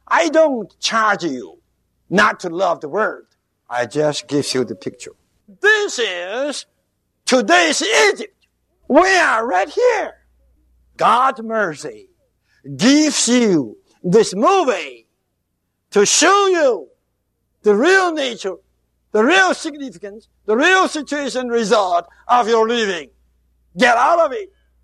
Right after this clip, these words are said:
God is waiting you. Where? God is waiting you there at Mount Horeb. Get there. There'll be no frog. There'll be no lies.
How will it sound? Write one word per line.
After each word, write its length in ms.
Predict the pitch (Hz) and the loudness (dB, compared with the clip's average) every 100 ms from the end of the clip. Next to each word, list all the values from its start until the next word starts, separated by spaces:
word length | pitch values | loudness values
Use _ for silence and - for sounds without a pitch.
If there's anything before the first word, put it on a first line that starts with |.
| _ _ | _ _
God 280 | 156 160 160 | -12 -12 -12
is 60 | 139 | _
waiting 400 | 175 202 175 156 | -12 -10 -14 -14
you. 240 | 156 113 _ | -14 -18 _
Where? 320 | 196 185 127 - _ _ _ _ | -6 -4 -4 -8 _ _ _ _
God 420 | - 143 143 143 139 | 0 2 2 -2 -4
is 100 | 123 | -10
waiting 380 | 139 135 147 | -10 -10 -12
you 180 | 123 123 | -10 -10
there 300 | 123 110 107 98 107 117 | -8 -10 -12 -18 -16 -4
at 160 | 120 | -2
Mount 260 | 127 139 131 | 0 -2 -4
Horeb. 500 | - - - 262 - _ _ _ _ _ _ 156 | -12 -2 0 2 -2 _ _ _ _ _ _ -2
Get 300 | 240 240 262 | 0 0 0
there. 340 | 349 330 262 - _ _ _ _ _ _ - | 2 2 0 -10 _ _ _ _ _ _ -2
There'll 160 | 226 | -2
be 120 | 214 | 0
no 260 | 254 381 359 | 2 2 2
frog. 520 | - 262 269 269 339 _ _ _ _ _ _ - - | 0 0 2 -2 -4 _ _ _ _ _ _ -16 0
There'll 180 | 233 220 | 0 2
be 120 | 247 | 0
no 200 | 294 339 | 2 2
lies. 600 | 311 330 359 415 - | 4 2 0 -6 -18